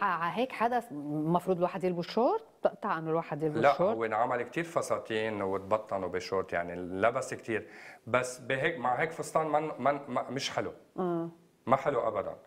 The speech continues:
Speaker 2: هلا أنا حبيت كيف إنه راحت على شعر سمبل والميك اب سمبل،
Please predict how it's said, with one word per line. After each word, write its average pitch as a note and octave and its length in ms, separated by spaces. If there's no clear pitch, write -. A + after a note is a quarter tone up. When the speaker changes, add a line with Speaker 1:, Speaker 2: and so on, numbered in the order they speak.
Speaker 2:
هلا B2+ 180
أنا D3 100
حبيت D3 320
كيف C3+ 200
إنه A2+ 260
راحت A#2+ 280
على G2+ 220
شعر A2 280
سمبل A2 580
والميك F#2+ 380
اب G#2 120
سمبل، G#2+ 440